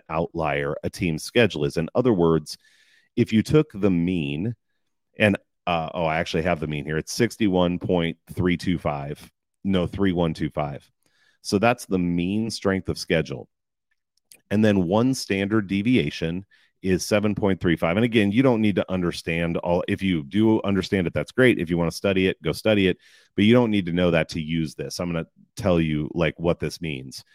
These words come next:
But I'm just telling you that this is where it comes from. And a standard deviation is just, uh, like, one tick mark away from the mean, to try to <laughs> put it simply.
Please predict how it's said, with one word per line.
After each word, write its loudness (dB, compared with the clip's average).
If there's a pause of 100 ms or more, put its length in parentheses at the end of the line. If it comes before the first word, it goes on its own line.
(280)
But 2
I'm 2
just -2
telling 2
you 2
that 0
this -2
is -8
where 2
it -8
comes -6
from. -2
And -4
a -4
standard -2
deviation -2
is -8
just, -6
uh, -10 (100)
like, -4
one -2
tick -6
mark -2
away 0
from -6
the -6
mean, -10 (120)
to -12
try -4
to -2
<laughs> -8
put 4
it -6
simply. -4